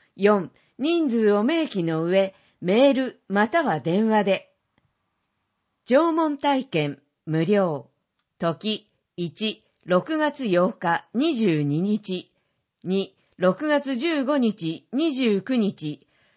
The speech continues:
午前十時から正午、午後一時から三時。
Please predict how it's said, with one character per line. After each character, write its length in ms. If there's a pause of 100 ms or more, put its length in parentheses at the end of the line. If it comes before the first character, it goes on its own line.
(100)
午 200
前 260
十 260
時 140
か 140
ら 140
正 340
午、 240 (260)
午 160
後 160
一 260
時 120
か 160
ら 140
三 340
時。 240